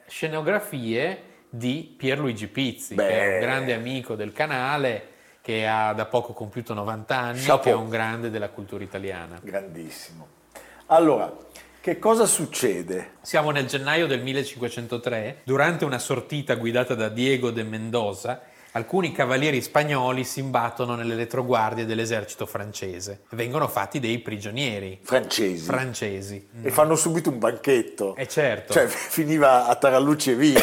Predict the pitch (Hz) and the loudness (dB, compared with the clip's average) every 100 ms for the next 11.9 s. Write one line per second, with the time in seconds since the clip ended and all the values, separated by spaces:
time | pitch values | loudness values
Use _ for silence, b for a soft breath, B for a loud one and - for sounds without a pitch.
0 | - 180 147 160 117 123 135 127 113 127 | 6 2 0 2 0 -2 0 0 0 0
1 | 117 117 113 123 170 104 95 113 95 107 | 0 0 -2 -4 -2 -2 -2 -4 -4 -6
2 | 98 113 113 - 127 175 185 143 147 - | -8 -8 -10 -12 0 2 2 2 0 -2
3 | 202 196 - 147 160 165 165 156 131 139 | -2 -2 0 2 2 0 -2 -2 -2 0
4 | 131 131 131 139 - - 104 120 - 120 | 2 2 2 0 -8 -16 -8 -8 -6 -6
5 | 123 123 113 110 113 151 185 - - _ | -2 -2 -2 -2 -2 -4 -8 -16 -20 _
6 | 117 110 - - - 117 123 143 147 107 | -12 -12 -12 -16 -10 -6 -2 0 0 -2
7 | 110 110 107 123 117 113 143 147 151 131 | -6 -6 -4 -2 0 2 4 4 4 4
8 | 107 165 139 123 123 135 131 101 95 95 | 6 4 4 2 4 6 6 4 -2 -4
9 | 123 127 175 143 135 147 123 120 147 135 | -2 0 2 2 2 0 -2 -4 -2 -2
10 | 123 123 - 123 123 123 - 120 123 117 | -2 -2 -4 -2 0 0 -2 -2 -2 -2
11 | 120 110 110 - 127 113 107 110 104 | -4 -4 -6 -4 -2 -2 -4 -8 -10